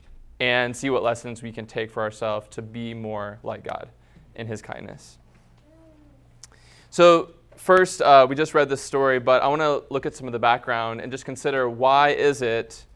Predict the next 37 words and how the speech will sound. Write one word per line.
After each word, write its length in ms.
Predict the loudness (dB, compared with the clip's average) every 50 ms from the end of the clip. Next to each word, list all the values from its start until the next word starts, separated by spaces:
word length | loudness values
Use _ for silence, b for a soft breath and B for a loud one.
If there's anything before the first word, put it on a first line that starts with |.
| b b b b b b
that 260 | 2 4 4 4 4 4
David 340 | 2 2 2 2 2 0
was 120 | -2 -4 -6
showing 260 | -4 -4 -6 -6 -6
kindness 720 | -8 -8 -6 -6 -6 -6 -8 -10 -10 -12 -14 -16 -20 -20 _ _
for 300 | -12 -4 0 0 0 2
Jonathan's 680 | 2 0 0 0 -2 -4 -6 -10 -14 -14 -14 -16 -16 -16
sake, 440 | -6 -2 -2 -2 -2 -2 -6 -8 -6
as 180 | -6 -6 -6
it 80 | -8 -10
says 300 | -8 -6 -4 -4 -4 -4
there 280 | -6 -6 -4 -4 -4 -6
in 180 | -8 -10 -12 -12
verse 240 | -12 -14 -14 -14 -14
one. 320 | -12 -12 -12 -12 -14 -18 -20 -20 B B B B B B B B B B B B
Uh, 140 | 0 2 2
I 80 | 2 2
don't 120 | 2 2
think 140 | 0 0 -2
this 80 | -4
is 60 | -6 -6
the 140 | -6 -4
only 240 | -4 -2 -4 -4 -6
reason 360 | -6 -8 -10 -12 -16 -20 -20 -20 -14 -8
why 140 | -4 -4 -4
David 600 | -4 -4 -4 -4 -4 -4 -4 -6 -6 -6 -10 -14 -14
shows 280 | -8 -6 -6 -4 -6
this 140 | -6 -12 -14
kindness. 500 | -12 -12 -12 -12 -10 -12 -14 -16 -16 -16 -14
I 40 |
don't 100 | -12 -10
think 120 | -10 -10 -10
it's 100 | -12 -14
the 60 | -12
primary 420 | -8 -4 -4 -4 -4 -6 -8 -8
reason, 300 | -10 -12 -14 -16 -14 -6
but, 360 | -2 0 0 0 0 -2 -8